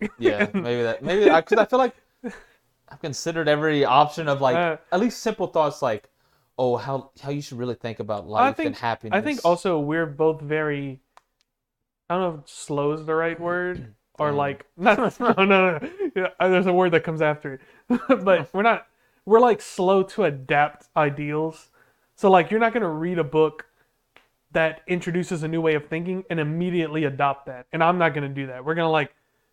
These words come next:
Speaker 1: sit on it, and maybe we'll take some things from that, but we're not gonna completely change our personality
Speaker 2: And
Speaker 1: based
Speaker 2: that,
Speaker 1: on a reading.
Speaker 2: <laughs> that may be a bad thing, to be honest. It may
Speaker 1: Yeah.
Speaker 2: be,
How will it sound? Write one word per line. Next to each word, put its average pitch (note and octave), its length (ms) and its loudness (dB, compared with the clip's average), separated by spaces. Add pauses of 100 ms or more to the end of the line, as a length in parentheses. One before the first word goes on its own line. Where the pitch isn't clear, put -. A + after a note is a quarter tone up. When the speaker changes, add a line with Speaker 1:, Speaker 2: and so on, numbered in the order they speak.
(140)
Speaker 1:
sit - 400 4
on D#3+ 220 2
it, C#3 180 -8 (160)
and F3 140 0
maybe G3 180 0
we'll F3+ 160 2
take D#3+ 260 -2
some E3+ 340 -2
things G3 280 -4
from G#3 160 -6
that, G#3 260 -2 (160)
but F#3 100 4
we're G3+ 80 8
not G#3 140 2
gonna G#3+ 140 4
completely G3+ 680 -2
change F#3 320 -4
our D#3+ 80 2
personality D3+ 840 -4 (340)
Speaker 2:
And E3+ 140 -2
Speaker 1:
based A3+ 220 4
Speaker 2:
that, E3+ 60 2
Speaker 1:
on D3+ 80 0
a C#3+ 60 -2
reading. C#3 400 -8
Speaker 2:
<laughs> - 20 -14
that E3+ 180 2
may F3 120 0
be F#3+ 160 0
a C#3+ 60 -2
bad C3 320 0
thing, G#2 200 -12
to G#2+ 60 -16
be G#2+ 120 -4
honest. A2+ 280 0
It C#3+ 80 -2
may F3 140 2
Speaker 1:
Yeah. E3+ 160 0
Speaker 2:
be, F3+ 200 -8